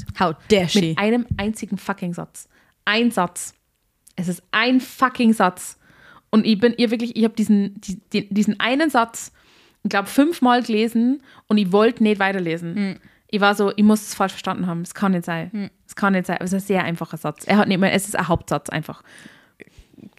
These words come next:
Speaker 1: Kleiner Spoiler an dieser Stelle auch für ein Schicksal, Das Schicksal ist ein mieser Verräter.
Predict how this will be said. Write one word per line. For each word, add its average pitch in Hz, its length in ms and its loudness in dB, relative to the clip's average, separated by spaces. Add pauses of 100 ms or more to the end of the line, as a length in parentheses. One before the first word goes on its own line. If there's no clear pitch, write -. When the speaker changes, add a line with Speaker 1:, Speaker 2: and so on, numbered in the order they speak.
Speaker 1:
Kleiner 247 240 -2
Spoiler 240 300 -4
an 190 80 -4
dieser 226 180 -4
Stelle - 320 -4
auch 180 80 -6
für - 160 -8
ein 185 100 -8
Schicksal, - 400 -10
Das 196 180 -8
Schicksal 220 280 -8
ist 196 100 -8
ein 196 80 -6
mieser 190 220 -6
Verräter. 214 540 -8